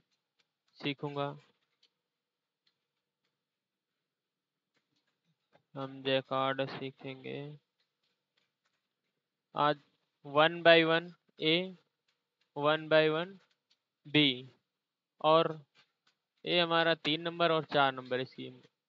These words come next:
और इक्कीस नंबर, बाईस नंबर one by one C, one by one D। आज हम चार स्कीम के बारे में सीखेंगे कि चार, ये चार स्कीम से जैकार्ड कैसे बनाते हैं।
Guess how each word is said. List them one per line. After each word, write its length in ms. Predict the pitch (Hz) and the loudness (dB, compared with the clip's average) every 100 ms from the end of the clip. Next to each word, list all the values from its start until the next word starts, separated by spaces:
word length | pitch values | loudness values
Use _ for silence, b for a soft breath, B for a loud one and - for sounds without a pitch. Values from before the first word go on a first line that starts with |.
| _ _ _ _ | _ _ _ _
और 380 | 143 151 170 175 - | -6 -2 -2 -4 -6
इक्कीस 420 | 160 - 170 175 175 | -10 -6 -2 -2 -4
नंबर, 280 | 165 170 156 | -4 -2 2
बाईस 340 | 147 156 156 | 4 4 0
नंबर 540 | 147 156 156 156 160 160 _ _ _ | -8 -8 -8 -4 -4 -6 _ _ _
one 340 | 139 156 160 156 | 0 0 2 4
by 100 | 156 151 135 | 6 4 2
one 180 | 151 190 180 - | -2 -2 -12 -4
C, 200 | 156 170 202 196 _ _ _ 139 | 0 0 -4 -12 _ _ _ -2
one 180 | 147 143 | 0 4
by 100 | 139 139 | 4 4
one 180 | 170 233 - _ 139 135 | 0 -4 -18 _ 0 0
D। 120 | 127 127 - _ 139 | 0 -4 -18 _ 0
आज 240 | 156 165 | 2 2
हम 160 | 170 165 _ | -6 -12 _
चार 420 | - 156 156 175 185 _ _ _ _ _ _ _ _ _ _ - | 2 4 4 2 -6 _ _ _ _ _ _ _ _ _ _ -8
स्कीम 440 | 156 - 160 160 | -8 -4 -2 -2
के 120 | 156 156 | -2 2
बारे 260 | 151 151 | 2 2
में 100 | 151 147 | -2 -4
सीखेंगे 440 | 147 139 151 156 165 156 | -6 -6 -4 -4 -6 -8
कि 80 | 147 - | -14 -4
चार, 240 | 147 147 147 151 - | 0 0 -2 -12 -8
ये 140 | 151 - | -8 -4
चार 260 | 147 143 147 | 0 0 -2
स्कीम 300 | 147 - 147 151 165 _ _ _ _ _ - | -6 -10 -14 -14 -20 _ _ _ _ _ -16
से 80 | 143 | -2
जैकार्ड 420 | 143 135 143 143 - | 0 2 0 0 -2
कैसे 280 | 135 - | -2 -2
बनाते 400 | 139 143 139 - | -2 -4 -6 -6
हैं। 160 | 156 | -8